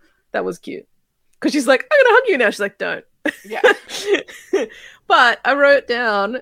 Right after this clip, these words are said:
Speaker 1: that the new characters are finally back together at the end is finally giving me the
Speaker 2: Yay.
Speaker 1: Friends vibes that I've been wanting the whole time.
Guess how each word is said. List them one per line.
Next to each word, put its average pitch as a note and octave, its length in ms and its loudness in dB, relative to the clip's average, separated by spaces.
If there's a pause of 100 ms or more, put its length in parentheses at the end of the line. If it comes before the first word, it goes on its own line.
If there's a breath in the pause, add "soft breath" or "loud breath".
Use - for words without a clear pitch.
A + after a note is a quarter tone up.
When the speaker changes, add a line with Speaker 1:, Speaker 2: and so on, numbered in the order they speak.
Speaker 1:
that G#3 580 -2
the G#3+ 240 0
new D4 220 0
characters F4+ 560 0
are B3 240 2
finally B3+ 480 0
back A3 340 -2
together G#3+ 360 0
at G3+ 100 -4
the G#3 160 -4
end F#3 260 -2
is G3+ 140 -8
finally A#3 500 0
giving A3 300 -2
me G#3 140 -2
the G3+ 80 -4
Speaker 2:
Yay. - 180 -16
Speaker 1:
Friends B3 380 0
vibes F#3+ 480 0
that G3 100 0
I've F#3+ 160 0
been F#3+ 200 -4
wanting F#3+ 360 -4
the F#3+ 120 -6
whole F#3+ 260 -4
time. E3+ 420 -6